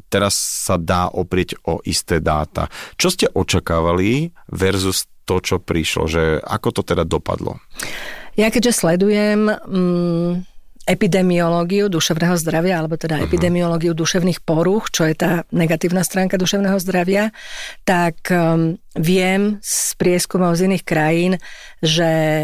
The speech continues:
Speaker 2: všade tam, kde to sledovali, tak, e, hlásia, že duševné zdravie populácie sa zhoršuje počas pandémie, čo je samozrejme logické, ale je dobré, keď to vieme odmerať, aby sme mali aj vlastné údaje.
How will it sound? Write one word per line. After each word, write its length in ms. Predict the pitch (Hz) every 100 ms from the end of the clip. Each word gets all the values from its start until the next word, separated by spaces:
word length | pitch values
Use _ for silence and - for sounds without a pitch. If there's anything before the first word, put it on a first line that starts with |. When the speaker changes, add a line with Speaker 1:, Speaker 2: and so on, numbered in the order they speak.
| -
Speaker 2:
všade 340 | - 208 190 170
tam, 260 | 160 175
kde 180 | 165 160
to 80 | 160
sledovali, 600 | - 165 175 175 165 165
tak, 220 | 160 151 -
e, 400 | - 156 147 160 - - -
hlásia, 640 | 143 151 165 170 - 170 160
že 160 | 151
duševné 360 | 151 151 170 165
zdravie 320 | 151 156 165
populácie 500 | 160 160 175 160 170
sa 120 | 151 151
zhoršuje 760 | 160 190 - 233 208 214 -
počas 320 | 202 - 170
pandémie, 720 | - 156 170 180 185 202 220 - - - -
čo 140 | - 170
je 80 | 165
samozrejme 500 | - - 170 170 170 165
logické, 540 | 160 170 190 - 202
ale 240 | 185 170 170
je 100 | 180
dobré, 320 | 170 165 175
keď 140 | - 160
to 80 | 160
vieme 220 | 175 175
odmerať, 720 | - 156 170 165 185 - - - - - - -
aby 180 | 160 160
sme 140 | 180
mali 240 | 160 160 170
aj 140 | 160
vlastné 460 | 156 156 151 - 165
údaje. 480 | 165 165 175 190